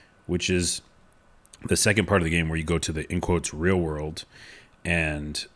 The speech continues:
you know, you come out of this contraption. But most of the time you spend in the world of the Vikings and your Eivor, Eivor. But, uh, yeah, I didn't leave that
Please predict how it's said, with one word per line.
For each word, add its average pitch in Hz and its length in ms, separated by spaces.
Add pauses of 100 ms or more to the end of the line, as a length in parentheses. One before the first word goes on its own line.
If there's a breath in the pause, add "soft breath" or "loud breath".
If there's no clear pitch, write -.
you 85 120
know, 71 80
you 76 120
come 90 200
out 82 180
of 73 100
this - 340
contraption. 95 760 (880 loud breath)
But 92 120
most 95 200
of - 60
the 98 60
time 87 100
you 82 80
spend 80 560 (260)
in 85 380
the 78 140
world 78 680
of 76 220
the 73 60
Vikings 78 640 (800)
and 76 580
your 80 200
Eivor, 73 600
Eivor. 76 460 (920 soft breath)
But, 110 240 (960)
uh, - 140
yeah, 139 160
I 92 60
didn't 101 260
leave 104 300
that 78 280